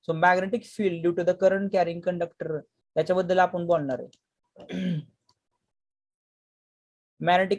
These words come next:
compass placed near current carrying conductor. आता हे नियम, हे तर, अ, experiment आपण बघितला होता. ओरेस्टेड नावाचा सायंटिस्टला कसं कळालं की वायर मधून,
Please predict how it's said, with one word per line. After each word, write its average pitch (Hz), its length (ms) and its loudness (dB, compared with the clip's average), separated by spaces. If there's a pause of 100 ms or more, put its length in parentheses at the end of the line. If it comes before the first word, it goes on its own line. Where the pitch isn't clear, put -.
compass 196 260 2
placed 185 380 -4
near 175 200 0
current 175 260 0
carrying 170 240 -6
conductor. 165 240 -2
आता 156 220 4
हे 190 100 4
नियम, 208 380 2
हे 175 220 2
तर, 196 200 2
अ, 170 340 4
experiment 196 420 2
आपण 196 260 2
बघितला 202 340 4
होता. 151 320 0 (420)
ओरेस्टेड 202 520 6
नावाचा 202 360 4
सायंटिस्टला 196 680 2
कसं 202 260 0
कळालं 196 420 6
की 180 120 -2
वायर 180 320 6
मधून, 175 420 -4